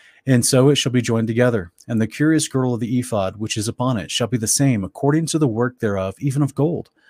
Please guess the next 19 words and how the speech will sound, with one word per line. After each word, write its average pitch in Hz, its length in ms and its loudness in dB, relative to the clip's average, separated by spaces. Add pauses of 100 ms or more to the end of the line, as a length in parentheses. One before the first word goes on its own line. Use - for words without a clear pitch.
(160)
of 98 120 -8
blue 127 260 4
and 135 140 0
purple 131 300 -4
and 113 100 -2
scarlet 117 400 0
and 104 120 -4
fine 123 500 0
twined 110 460 -4
lin-, 104 340 -4
linen. 110 380 -6 (520)
And 123 120 6
you 135 80 8
shall 135 160 2
take 127 220 -2
two 165 220 0
ox-, 127 360 0
onyx 135 320 0
stones 101 440 -8